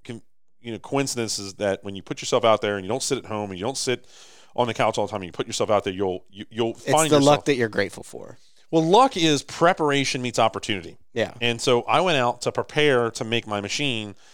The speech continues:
Speaker 1: and this opportunity I'm about to tell you arose. So I'm coming home, and I'm with my old man, shocker, and I'm like, "Hey, dude, you wanna," this is, like, Tuesday, Monday or Tuesday. I'm like, "Hey, dude, let's go screw off. Let's go have some lunch."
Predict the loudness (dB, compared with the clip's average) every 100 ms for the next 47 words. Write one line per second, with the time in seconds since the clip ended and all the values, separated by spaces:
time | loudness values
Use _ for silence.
0 | -20 -6 -4 -2 -6 -4 0 2 2 2
1 | -4 -2 -2 0 2 2 0 -4 -12 -10
2 | -8 -10 -18 -16 0 2 2 2 0 0
3 | 0 -2 -4 -14 -20 -20 -20 -10 -2 0
4 | 2 0 0 -2 2 2 4 -2 -4 -2
5 | 2 2 0 -6 -12 -20 -10 -6 -4 -4
6 | -4 -6 -10 -14 -20 -20 -14 -10 -8 -8
7 | -8 -8 -8 -12 -20 -18 -18 -18 -20 -20
8 | -20 -20 -20 -18 -16 -14 -18 -20 -18 -18
9 | -20 -20 -20 -14 -6 -2 0 -2 -6 -14
10 | -20 -20 -20 -20 -14 -8 -6 -6 -6 -6
11 | -8 -8 -8 -8 -12 -12 -14